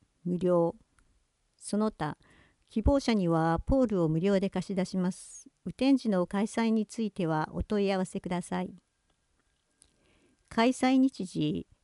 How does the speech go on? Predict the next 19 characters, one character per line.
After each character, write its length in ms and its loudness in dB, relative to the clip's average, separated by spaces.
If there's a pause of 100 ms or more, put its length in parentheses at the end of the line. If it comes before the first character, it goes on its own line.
(160)
対 180 4
象 220 0
者 140 0
の 120 2
順 220 0
に 80 4
お 60 2
伝 300 -8
え 40 -4
し 160 -10
ま 200 -4
す。 340 -20 (1500)
五 140 4
月 540 -2
十 260 -2
八 260 -4
日 260 -2
木 280 -2
曜、 340 0